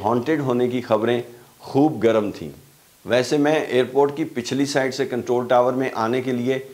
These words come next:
ठलियां गांव से गुजरते हुए जिस airport चेक पोस्ट से दाखिल होता था, वहां से control tower complex तक का फासला एक जंगल के अंदर airport की boundary line के साथ साथ गुजरता था। इस रास्ते पर मैंने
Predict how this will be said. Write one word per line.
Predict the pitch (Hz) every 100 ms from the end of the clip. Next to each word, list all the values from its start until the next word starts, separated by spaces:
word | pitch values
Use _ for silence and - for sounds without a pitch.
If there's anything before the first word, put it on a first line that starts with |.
| - _
ठलियां | - 123 151 160
गांव | 127 127
से | 123 127
गुजरते | 101 101 117 135
हुए | 131 123 123 117 - - 85
जिस | 143 160 -
airport | 131 131 139 160
चेक | - 143 -
पोस्ट | 147 156 156
से | - 117
दाखिल | 107 113 170
होता | 151 120 120
था, | 110 107 - - - - -
वहां | 127 151
से | 175 175
control | 135 135 120 165
tower | 160 143 143
complex | 139 131 113 139 139
तक | 143 123
का | 123
फासला | - 110 110 135 131 -
एक | 127 110
जंगल | 117 123 147
के | 147 147 -
अंदर | 117 120 135 131
airport | 143 143 151 147
की | 139
boundary | 98 110 127
line | 143 127 131
के | 135 135
साथ | - 120
साथ | 117 127 113
गुजरता | 98 98 - 92
था। | - 69 - _ _ -
इस | 156 131
रास्ते | 131 135 143
पर | 139 123
मैंने | 123 131